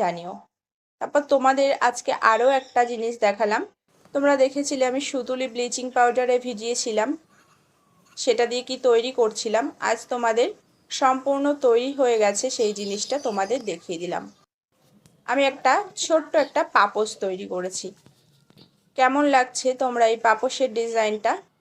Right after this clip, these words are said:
আমাকে অবশ্যই কমেন্টে জানিও। আর আমার ভিডিওগুলো তোমাদের কেমন লাগে কমেন্টের মাধ্যমে জানিও। আর ভিডিওটি প্রথম দেখে থাকলে অবশ্যই চ্যানেলটিকে সাবস্ক্রাইব করো।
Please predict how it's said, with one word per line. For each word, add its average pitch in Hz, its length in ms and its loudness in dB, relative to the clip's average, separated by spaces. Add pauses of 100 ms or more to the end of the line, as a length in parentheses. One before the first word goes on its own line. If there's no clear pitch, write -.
(140)
আমাকে 208 240 -4 (220)
অবশ্যই 262 460 -2 (100)
কমেন্টে 214 420 0 (120)
জানিও। 208 320 0 (1900)
আর 214 140 4 (240)
আমার 269 200 2 (120)
ভিডিওগুলো 262 460 0 (120)
তোমাদের 254 320 2 (120)
কেমন 226 240 -2 (100)
লাগে 214 200 2 (120)
কমেন্টের 220 520 0
মাধ্যমে 240 340 -2 (100)
জানিও। 214 300 0 (340)
আর 202 100 2 (120)
ভিডিওটি 254 340 -2 (100)
প্রথম 254 260 0 (120)
দেখে 262 260 -2
থাকলে 233 280 -2 (320)
অবশ্যই 226 480 -2
চ্যানেলটিকে 208 480 -4 (100)
সাবস্ক্রাইব 190 520 -2 (120)
করো। 175 200 -2